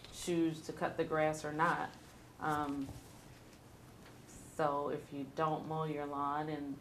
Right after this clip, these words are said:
dandelions come, then it attracts pollinators and bees and things like that. So that's the incentive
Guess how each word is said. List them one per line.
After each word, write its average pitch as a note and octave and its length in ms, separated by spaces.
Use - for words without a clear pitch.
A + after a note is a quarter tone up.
dandelions C#3+ 800
come, C#3+ 340
then C#3 280
it C#3 120
attracts C#3 580
pollinators C#3 680
and C#3 160
bees C3+ 280
and C3+ 120
things C#3+ 180
like C#3+ 200
that. D3 240
So D3+ 200
that's - 280
the - 120
incentive C#3 580